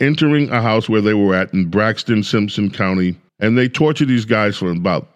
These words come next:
ninety minutes. Sex toys, firearms, stun guns, even food, milk, eggs, alcohol, and chocolate syrup. Sounds a little freaky, right? Anyway, these cops are now facing, ex-cops, rogue cops,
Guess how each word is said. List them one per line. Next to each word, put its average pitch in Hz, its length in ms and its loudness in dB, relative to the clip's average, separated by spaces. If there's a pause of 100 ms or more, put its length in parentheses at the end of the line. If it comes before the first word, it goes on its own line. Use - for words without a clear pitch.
ninety 120 400 2
minutes. 101 380 -2
Sex - 480 -4
toys, 82 380 -4
firearms, 101 640 0
stun 123 300 0
guns, 85 380 -4 (100)
even 190 300 2
food, 101 560 0 (240)
milk, 139 360 2 (180)
eggs, 127 420 0 (220)
alcohol, 120 640 0
and 101 160 -2
chocolate 107 500 -2
syrup. - 540 -4
Sounds 139 240 0
a 135 40 2
little 120 200 2
freaky, 127 420 -2
right? 87 400 -2 (260)
Anyway, 135 640 2
these 127 240 2
cops 127 320 -2
are 123 40 2
now 113 260 2
facing, 101 400 -2
ex-cops, - 720 -4
rogue 95 540 0 (120)
cops, - 540 -8